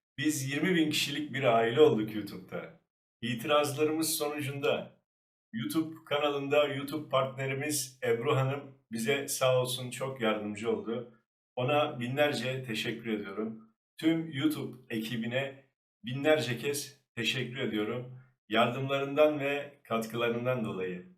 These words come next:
Birçok emek verdiğimiz, birçok izleyenin olduğu, iyi insanlarla dolu olan bu kanalı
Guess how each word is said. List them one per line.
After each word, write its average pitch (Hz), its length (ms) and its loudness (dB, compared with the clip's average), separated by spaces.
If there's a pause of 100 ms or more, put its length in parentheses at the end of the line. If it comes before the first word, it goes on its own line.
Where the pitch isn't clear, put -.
(120)
Birçok 165 680 0
emek 135 360 0
verdiğimiz, 113 800 2 (540)
birçok 160 720 -2
izleyenin 143 560 0
olduğu, 113 640 -4 (420)
iyi 160 260 0
insanlarla 156 880 2
dolu 143 440 0
olan 127 480 2
bu 156 80 -2
kanalı 123 640 0